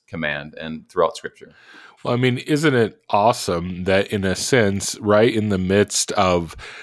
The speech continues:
Speaker 2: the law here of telling us what we ought to do,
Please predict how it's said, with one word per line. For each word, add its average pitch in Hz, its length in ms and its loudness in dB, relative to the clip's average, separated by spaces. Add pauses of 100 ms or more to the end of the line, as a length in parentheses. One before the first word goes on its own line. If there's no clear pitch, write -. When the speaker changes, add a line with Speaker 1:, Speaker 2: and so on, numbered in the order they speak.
(120)
Speaker 2:
the 92 280 2
law 95 600 6
here 92 340 2
of 90 180 2
telling 110 340 4
us 92 220 0
what 90 160 0
we 90 140 4
ought 87 300 0
to 92 140 -6
do, 82 520 -2